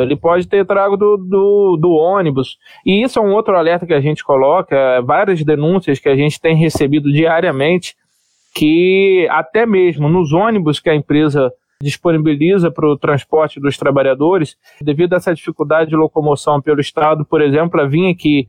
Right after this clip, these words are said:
pra nossa região, pra embarcar, ela disponibilizou o ônibus saindo do Rio de Janeiro,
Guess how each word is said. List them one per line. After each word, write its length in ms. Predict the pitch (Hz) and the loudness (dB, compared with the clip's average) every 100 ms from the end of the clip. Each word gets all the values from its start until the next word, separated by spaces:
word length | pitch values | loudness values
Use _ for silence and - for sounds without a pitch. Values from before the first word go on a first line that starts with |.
| _ _ _ - | _ _ _ -4
pra 220 | 147 139 | -2 0
nossa 320 | 156 170 180 | 0 -2 0
região, 540 | 160 165 147 151 185 | 0 0 0 0 0
pra 120 | 175 147 | 0 0
embarcar, 560 | 147 131 - 156 185 - _ | 0 -2 -2 -2 -2 -8 _
ela 400 | 139 143 151 165 | -2 0 2 2
disponibilizou 880 | 160 156 - 185 185 180 160 160 190 | 0 -4 -2 0 2 2 0 2 2
o 100 | 180 | 2
ônibus 460 | 165 185 196 190 - | 2 0 -2 -4 -2
saindo 400 | 185 165 180 185 | -2 0 0 0
do 100 | 180 | 0
Rio 200 | 160 180 | 0 0
de 80 | 175 | 0
Janeiro, 520 | 185 165 175 185 | 0 0 0 0